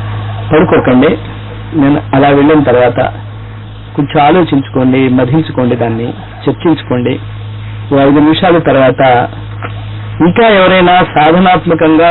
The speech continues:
గురువుకి సమర్పణ చేసుకోవాలి అనే భావన ఉన్నవాళ్ళు ఎవరైనా ఉంటే నా దగ్గరికి వచ్చేయండి.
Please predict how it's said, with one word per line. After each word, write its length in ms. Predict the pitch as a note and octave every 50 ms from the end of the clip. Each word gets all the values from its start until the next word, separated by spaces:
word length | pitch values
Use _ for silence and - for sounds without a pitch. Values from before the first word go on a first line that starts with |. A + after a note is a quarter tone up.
| E3 D#3
గురువుకి 400 | C3+ D3 D3 E3 F3 E3 F#3 -
సమర్పణ 440 | - D3+ D3 D#3 D#3 D3+ E3+ D#3+ D#3 C#3+
చేసుకోవాలి 680 | - D3 D#3 - - - D3+ D3 D3+ D3+ D3 D3+ D#3
అనే 180 | D3+ D3 D3+ D3 C#3
భావన 300 | B2+ B2+ C3 C#3 C#3+ D3 D3
ఉన్నవాళ్ళు 340 | C#3 C3+ C#3 C#3+ C#3 C#3 C3
ఎవరైనా 300 | C3 B2+ C3 B2+ B2+ B2+
ఉంటే 260 | B2 B2 - D#3+ E3+ F#3 F#3+ - - - - - - - - - - - - - -
నా 120 | C3+ C3+ C3+
దగ్గరికి 340 | C3 D3 C3+ D3+ C#3+ C3+
వచ్చేయండి. 500 | C3+ B2+ - - C#3 C3 B2+ B2+ B2+ C3